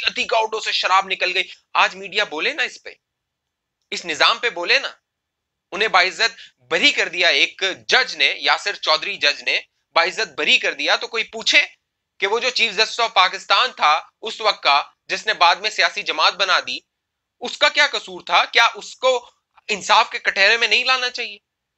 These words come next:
क्या उसका गिरबान नहीं पकड़ना चाहिए कि उसने अतीका ओडो के साथ ज्यादती की,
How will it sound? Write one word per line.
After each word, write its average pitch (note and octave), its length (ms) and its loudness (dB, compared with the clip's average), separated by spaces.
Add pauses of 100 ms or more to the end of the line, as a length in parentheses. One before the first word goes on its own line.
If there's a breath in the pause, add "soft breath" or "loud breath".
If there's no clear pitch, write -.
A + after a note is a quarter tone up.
(180)
क्या G3+ 120 6
उसका A3+ 220 2
गिरबान E3 460 2
नहीं A#3+ 140 2
पकड़ना G#3+ 380 0
चाहिए F#3+ 340 2
कि - 440 2
उसने A#3+ 560 2 (600)
अतीका G#3+ 320 2
ओडो G#3+ 240 2
के G#3+ 80 -10
साथ A3 180 -2
ज्यादती D#3+ 460 -2
की, A#3+ 200 -12